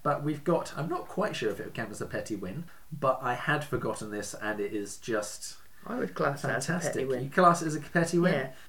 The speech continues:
Speaker 1: So, um, once upon a time, in a, in a land far, far away, I worked at a place called The Green Man, which has since gone out of business.
Speaker 2: It's 'cause you left, Lee.
Speaker 1: It's 'cause I left, yeah. I
Speaker 2: Right.
Speaker 1: left about six months before it went out of business. <laughs> Um,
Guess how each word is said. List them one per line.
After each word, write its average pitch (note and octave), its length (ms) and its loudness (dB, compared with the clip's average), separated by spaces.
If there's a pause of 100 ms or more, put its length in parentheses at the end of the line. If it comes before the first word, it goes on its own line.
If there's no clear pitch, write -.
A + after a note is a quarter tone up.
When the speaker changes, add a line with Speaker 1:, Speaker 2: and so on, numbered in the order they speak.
(140)
Speaker 1:
So, F3+ 480 8 (340)
um, D#3+ 420 4
once G#3 220 2
upon D3 220 -2
a B2 40 -4
time, B2 360 0
in A2 60 -6
a, G2+ 180 -4
in A2 120 -4
a A2 60 0
land A2 300 0
far, A2+ 240 2
far G#2+ 240 4
away, G#2 320 2 (280)
I F3 100 -2
worked F3 200 2
at G3+ 80 -2
a - 40 -4
place D3 200 4
called A#2+ 180 -2
The A2+ 60 -6
Green A2+ 260 -2
Man, D3 220 -2
which C#3+ 140 -6
has G3+ 100 -6
since - 180 -10
gone G#2 140 -4
out F2+ 120 -6
of - 60 -10
business. G2+ 480 -6 (120)
Speaker 2:
It's - 100 -16
'cause D#3 180 -2
you C3+ 100 0
left, - 200 -4
Lee. C3+ 240 -2 (100)
Speaker 1:
It's - 80 -10
'cause A#2 160 -4
I G#2 80 2
left, F2+ 240 -6
yeah. F2+ 100 -6 (220)
I A2 40 2
Speaker 2:
Right. A#2 80 6
Speaker 1:
left A2 160 0
about - 120 -2
six - 220 -6
months G2 160 -8
before G#2+ 220 -6
it - 40 -6
went F#2+ 140 -6
out F#2+ 120 -8
of - 40 -10
business. - 460 -2
<laughs> F3 1080 8
Um, D3+ 260 2